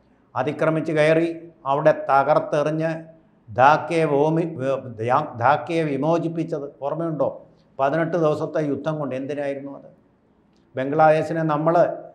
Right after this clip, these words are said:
മോചിപ്പിച്ചെടുത്ത് ഒരു സ്വർണ്ണ പാത്രത്തിൽ ഒരു പുതിയ രാഷ്ട്രമായിട്ട് നമ്മൾ കൊടുത്തല്ലോ ബംഗ്ലാദേശികൾക്ക്. എന്താ ഇപ്പോൾ അനന്തരഫലം?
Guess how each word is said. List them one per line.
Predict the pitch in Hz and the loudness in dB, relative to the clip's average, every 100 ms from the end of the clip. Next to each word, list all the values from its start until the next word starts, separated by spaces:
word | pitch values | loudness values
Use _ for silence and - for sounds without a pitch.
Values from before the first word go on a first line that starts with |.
| - _ _ _ _ | -20 _ _ _ _
മോചിപ്പിച്ചെടുത്ത് | 127 147 165 165 175 180 165 - 214 196 95 - - - | -2 0 0 0 0 2 0 2 2 2 -2 -12 -20 -4
ഒരു | 143 147 | -2 -2
സ്വർണ്ണ | 147 143 170 | -2 -2 0
പാത്രത്തിൽ | 160 156 160 165 165 170 123 107 - _ 131 | 4 6 6 2 0 -2 -4 -8 -14 _ -10
ഒരു | 139 | -8
പുതിയ | 143 143 170 | -6 -2 2
രാഷ്ട്രമായിട്ട് | 147 151 170 160 160 156 165 | 2 2 0 0 0 0 -2
നമ്മൾ | 151 160 | -2 -2
കൊടുത്തല്ലോ | 147 139 131 147 131 | -2 -4 0 0 0
ബംഗ്ലാദേശികൾക്ക്. | 117 131 131 131 127 120 120 117 120 113 - _ _ - | 0 -2 0 0 -2 -8 -12 -14 -14 -16 -18 _ _ -8
എന്താ | 123 147 143 | 0 2 4
ഇപ്പോൾ | 139 | 2
അനന്തരഫലം? | 143 139 143 143 139 151 | 0 -2 -2 -2 -2 -6